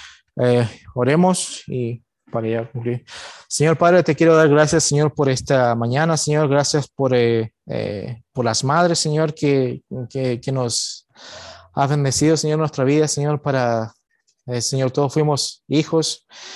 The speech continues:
de una madre, Señor, todos fuimos, ahora tenemos, eh, la mayoría tiene esposa, Señor, la mayoría son madres, Señor. Te pido que,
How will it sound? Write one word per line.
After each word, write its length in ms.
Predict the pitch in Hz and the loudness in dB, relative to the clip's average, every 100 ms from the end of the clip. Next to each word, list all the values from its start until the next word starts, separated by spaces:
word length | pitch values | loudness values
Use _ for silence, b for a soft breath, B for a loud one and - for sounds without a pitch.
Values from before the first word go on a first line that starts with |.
| B B | B B
de 80 | - | -4
una 140 | 135 131 | 0 2
madre, 300 | 143 151 151 | 2 2 0
Señor, 280 | 147 143 | 0 0
todos 240 | 139 147 143 | 2 0 2
fuimos, 800 | 147 147 143 - - - - - | 0 2 0 -2 -8 -10 -12 -8
ahora 240 | 127 131 135 | -2 -2 -2
tenemos, 420 | 139 139 127 - | -2 -4 -4 -2
eh, 420 | 127 120 113 107 _ | 0 0 -2 -8 _
la 80 | 123 | -8
mayoría 260 | 120 123 131 | -4 -2 -2
tiene 220 | 143 135 | -2 -4
esposa, 400 | 123 - 143 143 | -6 -2 -2 -2
Señor, 240 | - 143 | -6 -2
la 100 | 143 | -2
mayoría 320 | 131 127 127 135 | -2 -2 -2 -2
son 260 | - 147 | -4 -4
madres, 360 | 135 156 156 135 | -2 0 0 -2
Señor. 220 | 120 120 | -10 -14
Te 100 | - | -14
pido 240 | 120 131 143 | -6 -2 -2
que, 340 | 143 139 135 | 0 -2 -2